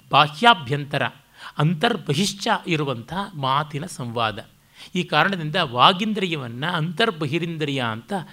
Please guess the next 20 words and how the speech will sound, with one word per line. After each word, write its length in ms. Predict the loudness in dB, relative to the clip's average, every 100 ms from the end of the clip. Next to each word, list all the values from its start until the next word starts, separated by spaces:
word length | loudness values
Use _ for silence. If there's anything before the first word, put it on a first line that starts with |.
| -20
ಹೇಳಬಹುದು. 520 | -2 0 0 -2 -8 -12 _
ಸಾಮಾನ್ಯವಾಗಿ 580 | 2 4 4 0 -2 -2
ಶಾಸ್ತ್ರಕಾರರು 640 | -2 -4 -4 -4 2 2 2
ಯಾರೂ 360 | 0 2 2
ಅದನ್ನು 300 | 0 0 -4
ಹಾಗೆ 180 | -6 -8
ವಿಭಾಗ 360 | -8 -2 -2 -2
ಮಾಡಿಲ್ಲ. 420 | -4 -6 -6 -6 -8 -12 -20 -8 4
ನಾನು 360 | 6 6 4
ಹಾಗೆ 280 | 2 2 0
ವಿಭಾಗ 380 | -4 0 0 0
ಮಾಡೋದು 440 | -4 -4 -6 -6
ಉತ್ತಮ 400 | -8 -8 -6 -4
ಅಂತ 180 | -4 -6 -8
ಅಂದುಕೊಂಡಿದ್ದೀನಿ. 720 | -8 -6 -8 -6 -8 -10 -12 -20 _ _ _ -20 -2
ಮನಸ್ಸು, 440 | 2 2 0 -2 -2
ಬುದ್ಧಿ, 440 | -4 -8 -4 -4
ಚಿತ್ತ 340 | -4 -12 -8 -4
ಇತ್ಯಾದಿಗಳು 680 | -4 -4 -4 -4 -4 -4
ಅಂತರಿಂದ್ರಿಯವಾದಂತೆ, 1300 | -4 -4 -6 -6 -6 -4 -2 -2 -2 -6 -6 -8 -8